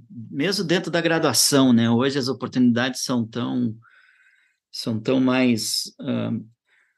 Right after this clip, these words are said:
abrangentes, né? De você fazer uma iniciação científica ou então,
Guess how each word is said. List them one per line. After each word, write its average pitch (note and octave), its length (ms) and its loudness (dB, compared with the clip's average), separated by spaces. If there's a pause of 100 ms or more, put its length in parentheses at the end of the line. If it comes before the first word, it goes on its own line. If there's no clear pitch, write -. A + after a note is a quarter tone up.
(380)
abrangentes, A2+ 1080 0
né? A#2 160 0
De A2+ 80 -2
você A2 240 -4
fazer A2+ 340 -2
uma A#2+ 180 4
iniciação A2 500 0
científica A2+ 1040 -2
ou G#2 100 0
então, A2+ 680 -2